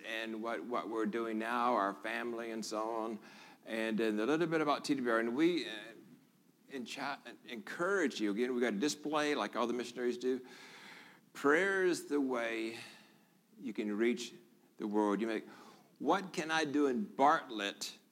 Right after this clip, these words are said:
Tennessee to reach Afghanistan or in China?" Hey, we need people to climb the towers.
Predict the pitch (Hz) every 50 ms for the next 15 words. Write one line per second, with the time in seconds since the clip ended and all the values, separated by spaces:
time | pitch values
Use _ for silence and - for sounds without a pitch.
0 | _ _ _ _ _ _ _ _ - - 135 127 117 107 101 - - - 131 120
1 | 107 98 98 - - 107 95 98 104 113 120 113 - - 95 104 101 - - 107
2 | 98 104 107 110 110 - - - 98 87 92 85 71 62 - - - - _ _
3 | _ _ _ _ _ _ _ _ _ _ _ _ _ - 110 113 107 107 101 101
4 | 104 101 98 - - - 127 120 120 120 117 113 104 71 64 65 - - - _
5 | _ _ _ _ _ _ _ _ _ _ _ _ _ _ _ _ - _ - 123
6 | 131 120 92 78 - - - - - - - - 160 185 202 190 156 - 170 175
7 | 160 156 135 127 - 135 135 139 147 143 127 110 - 139 120 135 139 120 85 58
8 | 62 - -